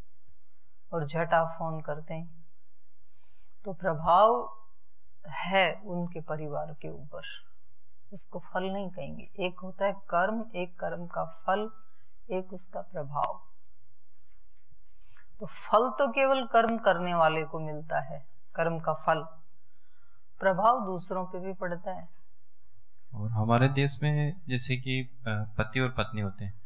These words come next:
Speaker 2: तो अब पति पत्नी जैसे कि मान लो, अ, पति यज्ञ कर रहा है या फिर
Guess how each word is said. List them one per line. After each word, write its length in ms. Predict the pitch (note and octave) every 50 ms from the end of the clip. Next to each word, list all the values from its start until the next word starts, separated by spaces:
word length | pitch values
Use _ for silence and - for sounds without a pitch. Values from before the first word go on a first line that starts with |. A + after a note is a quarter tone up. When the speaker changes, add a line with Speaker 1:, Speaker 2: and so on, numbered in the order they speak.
| - - - - - - - -
Speaker 2:
तो 80 | - A#2
अब 380 | B2+ - - - - - - -
पति 220 | A#2+ A#2+ - D#3 D3+
पत्नी 320 | D3 C#3+ C#3 D3+ D#3 D#3
जैसे 280 | D3+ D3+ D3 - D3+ C#3+
कि 80 | D3
मान 220 | D3 D3 C#3+ D3 D3
लो, 200 | D3 D3 D3 C#3+
अ, 160 | D3 - - - -
पति 640 | C3 A#2 A#2 A#2 - - A#2+ A#2+ - C#3+ B2+ B2+
यज्ञ 180 | B2+ B2 B2 B2+
कर 180 | A#2+ A#2+ A#2
रहा 300 | G#2+ A2+ A2+ A2+ A2+ A2+
है 160 | A2+ A#2+ B2+ - - - - - - G#2+
या 140 | G#2 G2+
फिर 520 | G2+ - - A2+ A2 A2 A2 A2+ A2 A2